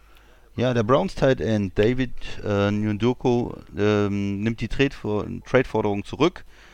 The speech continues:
Ähm, hat er uns etwa zugehört, als wir gesagt haben, er soll die, äh, Klappe halten?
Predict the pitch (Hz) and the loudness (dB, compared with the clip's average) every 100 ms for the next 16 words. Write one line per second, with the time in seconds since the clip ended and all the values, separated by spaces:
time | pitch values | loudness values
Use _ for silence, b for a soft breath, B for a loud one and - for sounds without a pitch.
0 | b b - 113 113 110 104 120 120 120 | b b -2 0 2 0 2 2 2 0
1 | 113 123 127 - 170 165 180 175 - 127 | -2 -2 -2 -2 0 2 2 -2 -4 -4
2 | 135 123 123 120 123 131 117 113 110 110 | -2 -2 0 2 2 0 -2 -2 -2 0
3 | 107 104 - 135 147 156 180 | 0 2 0 0 0 -2 -6